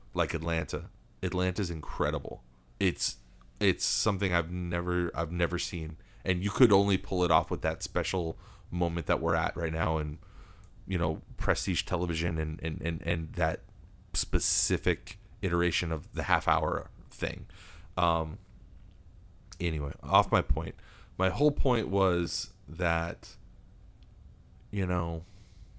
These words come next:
we talk about a lot of things, and specifically, like, in this podcast world or, or, or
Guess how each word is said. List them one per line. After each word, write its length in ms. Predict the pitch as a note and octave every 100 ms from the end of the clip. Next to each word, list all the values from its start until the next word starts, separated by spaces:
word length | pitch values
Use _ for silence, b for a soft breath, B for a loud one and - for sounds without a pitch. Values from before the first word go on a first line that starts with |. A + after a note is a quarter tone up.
| b - G#2
we 120 | A#2
talk 300 | B2 B2+ B2+
about 180 | F2 E2
a 60 |
lot 180 | D#2+ E2+
of 60 | E2+
things, 300 | E2 E2 D#2
and 80 | D#2+
specifically, 600 | - G2+ A2+ A2 - G#2+
like, 200 | F#2 -
in 100 | F2
this 140 | E2
podcast 720 | - - F2+ - F2 F2 - E2+
world 280 | E2 E2+
or, 180 | E2 F2 -
or, 320 | F2 E2+ E2
or 360 | F2 E2+ E2